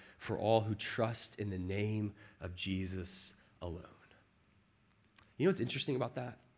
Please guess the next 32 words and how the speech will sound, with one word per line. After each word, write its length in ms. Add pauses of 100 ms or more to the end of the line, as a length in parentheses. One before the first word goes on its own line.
(140)
You 100
know 80
what 80
Jesus 340
said 180
on 80
the 60
cross 560 (360)
as 160
he 100
was 180
hanging 300
there? 260 (760)
He 100
actually 240
recited 540
Psalm 280
twenty-two. 600 (840)
As 120
he's 140
hanging 260
there, 160
he 120
says, 360 (380)
"My 200
God, 340
my 180
God, 380 (720)
why 680 (280)
have 220
you 140
forsaken 920